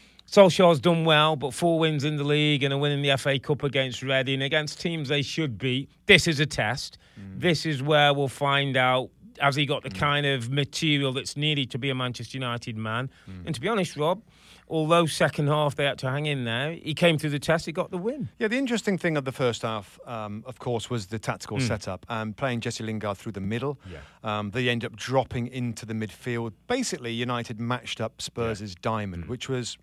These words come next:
Speaker 2: okay. I mean, I think others have done that, but
Speaker 1: Yeah.
Speaker 2: for United to do that
Speaker 1: Yeah.
Speaker 2: after on, on the back of a really good run and Rashford going from a central position to an outside right, it did make you kinda look at it.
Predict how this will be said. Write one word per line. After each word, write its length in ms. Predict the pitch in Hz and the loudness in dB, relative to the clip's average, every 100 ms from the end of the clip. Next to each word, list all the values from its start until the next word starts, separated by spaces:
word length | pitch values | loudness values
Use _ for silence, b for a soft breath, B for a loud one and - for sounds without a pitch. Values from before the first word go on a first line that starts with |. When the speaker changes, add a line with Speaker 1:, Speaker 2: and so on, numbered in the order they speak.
| _ | _
Speaker 2:
okay. 280 | 285 - 131 | -6 0 0
I 40 | 220 | 0
mean, 120 | 214 | 0
I 80 | 190 | 0
think 160 | 240 | -2
others 260 | 185 180 139 | -2 0 0
have 120 | 131 | -2
done 240 | 151 160 107 | 2 2 0
that, 240 | 95 - | -6 -4
but 140 | - | -4
Speaker 1:
Yeah. 60 | B B B - | B B B -8
Speaker 2:
for 120 | 160 | 2
United 380 | 165 202 226 143 | 4 4 2 -2
to 60 | 135 | -2
do 200 | 127 107 | 0 0
that 240 | 92 - | -2 -2
Speaker 1:
Yeah. 120 | 147 | 0
Speaker 2:
after 200 | 143 - | 0 2
on, 160 | 139 139 | 0 0
on 140 | 143 | -2
the 80 | 139 | -2
back 220 | 147 131 | 0 -2
of 80 | - | -4
a 40 | 123 | -4
really 220 | 143 127 | -2 -2
good 200 | 123 104 | -2 -2
run 420 | 123 151 110 113 | 0 2 2 -2
and 180 | 123 117 | -6 -4
Rashford 400 | 123 143 - 123 | -2 -2 -4 -6
going 220 | 127 120 | -4 -4
from 160 | - 117 | -4 -6
a 40 | |
central 280 | - 151 123 | -4 -6 -6
position 340 | 117 107 117 | -8 -6 -8
to 140 | 104 117 | -6 -6
an 80 | 113 | -6
outside 380 | 110 - 95 | -6 -10 -10
right, 300 | 104 139 117 | -2 -2 -2
it 120 | 220 302 | -4 -6
did 160 | 254 | -4
make 280 | 220 190 - | -2 -4 -2
you 140 | 160 | -4
kinda 240 | 147 156 135 | -2 -2 0
look 240 | 160 165 | 0 -2
at 60 | |
it. 120 | 98 | -4